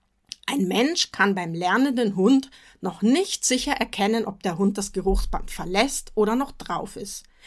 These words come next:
Beim Blind oder Double Blind gehen wir also immer das Risiko ein,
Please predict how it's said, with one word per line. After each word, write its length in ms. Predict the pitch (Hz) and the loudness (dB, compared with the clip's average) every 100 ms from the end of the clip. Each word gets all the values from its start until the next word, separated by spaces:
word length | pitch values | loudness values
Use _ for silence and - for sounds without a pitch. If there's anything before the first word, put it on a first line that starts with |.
| - - | -20 -12
Beim 200 | - 180 | -8 -6
Blind 400 | 170 185 190 294 | 0 4 4 4
oder 180 | 214 185 | 4 2
Double 300 | 170 180 240 | 0 0 2
Blind 400 | 247 254 247 254 | 4 4 4 4
gehen 220 | 214 208 | 2 2
wir 140 | 196 190 | 2 0
also 300 | 190 190 - _ | 0 -2 -6 _
immer 300 | 285 370 285 | 2 4 2
das 240 | 190 185 180 | 2 -2 0
Risiko 460 | 202 202 202 254 - | 0 0 -2 -2 0
ein, 400 | 185 190 262 | 0 0 -2